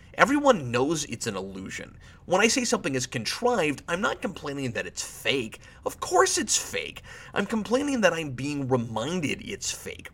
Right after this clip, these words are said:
Well, I want to be taken in by the lie. If you notice bad sleight of hand in a magic trick,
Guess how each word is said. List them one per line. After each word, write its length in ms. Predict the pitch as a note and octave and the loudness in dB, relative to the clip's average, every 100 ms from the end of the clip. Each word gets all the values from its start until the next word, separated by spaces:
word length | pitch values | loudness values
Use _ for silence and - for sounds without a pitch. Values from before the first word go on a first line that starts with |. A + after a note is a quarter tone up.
| - - - | -20 -20 2
Well, 160 | D3 | 4
I 80 | D3+ | 6
want 240 | C3+ A#2 E3 | 4 2 0
to 60 | |
be 140 | D#3+ C#3+ | -2 -6
taken 380 | - G2 A2 | -8 -6 -6
in 340 | A2 B2 C3 B2+ | -6 -4 -2 -2
by 240 | - F#2 | -4 -4
the 100 | G#2 | -2
lie. 520 | F#2+ G2 A#2+ F#2+ - - - - - | -4 -2 -2 -4 -6 -10 -18 -16 -10
If 160 | F3 | -4
you 80 | F#3 | 2
notice 360 | F#3+ C#4 F4 - | 4 4 4 0
bad 380 | A#2 A#2+ C3 B2+ | -2 0 0 -2
sleight 360 | - A2+ A2+ | -4 -2 -2
of 100 | G#2+ | -2
hand 340 | - G2 A2 A2+ | -4 -4 -4 -4
in 80 | |
a 60 | G2+ | -6
magic 480 | G2 F#2 F#2+ C3+ - | -6 -4 -4 -4 -4
trick, 320 | - F3 - | 2 2 2